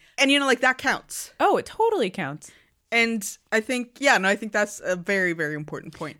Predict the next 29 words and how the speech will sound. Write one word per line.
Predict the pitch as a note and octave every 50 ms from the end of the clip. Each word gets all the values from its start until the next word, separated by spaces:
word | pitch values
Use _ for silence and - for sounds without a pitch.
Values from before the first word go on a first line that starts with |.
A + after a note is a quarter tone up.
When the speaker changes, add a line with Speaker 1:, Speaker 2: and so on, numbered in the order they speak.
| _ _ _ _ _
Speaker 2:
Yeah, | - A3+ C#4 D4 A3+
there's, | G3 G#3 A#3 -
like, | B3 A#3+ A3 - - -
um, | G3+ G#3 G3 F#3 F3+ F3+ - -
doing, | - A3+ A#3 A#3 A3+ A3+
like, | G#3+ G3 F#3+ - - -
yeah, | - G3 G3+ F#3 F3 F3 E3+
a | E3
couple | - - G#3+ G#3 - G3+ F#3 E3
seascape | D#3+ - - A3 G#3 - - G#3 B3 -
paintings | - F#3 E3 D3 - D3+ C3 C3 D3 -
that | - E3+
I've | D#3 D#3 D3
done. | C#3 D3+ C#3 A2+ C3 C#3+ - _
Like, | F#3+ D#3+ D3 C#3+ C#3+ - _ _ _ _ _ _ -
it | G3 F#3 F#3 -
feels | A3 G#3+ G#3 G3+ F#3+ G3
like | G3 F3+ F3+ F3+ -
swooshy | - - - A3+ G#3 - - G3
paint, | - G#3 D3+ - - _ _
right? | E3+ D#3 D#3 F3+ - - _
But | F#3 F#3
it's | G3+ G3 -
like, | G#3+ G3+ F#3 F3+ - - _ _ _ -
they | A#3 A#3
came | A#3 - - D4+ D4+ D4+
out | D4+ C4 -
so | - - C4+ B3
quickly. | A#3 - - - A3 G#3+ - D3 - - -